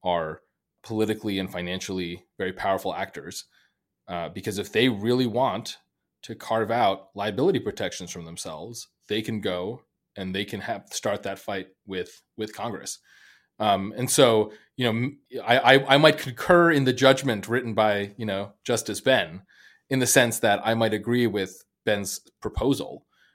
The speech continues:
but it's not because I think there's necessarily, that's because that's the right proposal,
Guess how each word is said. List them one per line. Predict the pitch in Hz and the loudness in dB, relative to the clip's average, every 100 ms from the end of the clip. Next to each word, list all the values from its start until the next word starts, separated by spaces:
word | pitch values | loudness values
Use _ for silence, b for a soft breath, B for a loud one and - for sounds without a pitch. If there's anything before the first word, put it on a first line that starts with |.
| - | -4
but | 131 | -2
it's | 131 | 2
not | 147 160 | 4 4
because | 151 135 | 4 4
I | 131 | 4
think | 127 127 | 2 -2
there's | 110 104 | -2 -2
necessarily, | 110 110 - 113 104 98 | -2 -2 0 0 0 0
that's | 101 - | -2 -4
because | 107 101 | -8 -6
that's | 117 - | -4 -4
the | - | -6
right | 82 85 120 117 - | -6 -2 -2 -2 -14
proposal, | - 80 71 73 110 | -14 -12 -12 -12 -14